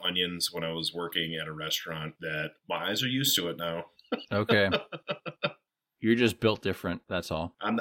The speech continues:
Speaker 1: I'm not built different. It's just, it's like anything else. Just deal with it.
Speaker 2: Yeah.
Speaker 1: <laughs>
Speaker 2: So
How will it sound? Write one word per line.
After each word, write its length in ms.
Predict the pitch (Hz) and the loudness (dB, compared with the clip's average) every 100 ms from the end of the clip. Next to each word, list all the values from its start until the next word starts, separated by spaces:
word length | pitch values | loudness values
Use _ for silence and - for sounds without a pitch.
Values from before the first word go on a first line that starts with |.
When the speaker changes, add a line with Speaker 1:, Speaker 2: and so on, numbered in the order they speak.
| - | 0
Speaker 1:
I'm 80 | 113 | 0
not 200 | 131 104 | 2 4
built 240 | 120 143 | 4 6
different. 400 | 95 - 95 98 - | 2 2 2 2 0
It's 200 | 95 - | 0 4
just, 360 | 127 - - - | 4 4 0 0
it's 260 | 107 104 | 2 2
like 220 | 113 104 - | 2 0 0
anything 400 | 98 113 107 107 | 4 6 8 10
else. 520 | 117 104 98 - - | 8 8 6 2 0
Just 320 | 92 - 80 | -2 -2 -4
deal 280 | 87 98 110 | 0 2 4
with 200 | 95 95 | 2 0
it. 160 | 90 101 | -2 0
Speaker 2:
Yeah. 380 | 123 113 92 85 220 - - - | 4 6 6 4 2 2 -4 4
Speaker 1:
<laughs> 60 | 233 - 233 - - 196 - 196 - 196 - 175 - _ _ _ _ _ _ _ _ - | 4 6 0 2 -2 -2 -4 -6 -4 -6 -6 -8 -10 _ _ _ _ _ _ _ _ -10
Speaker 2:
So 320 | - 143 120 | 0 2 2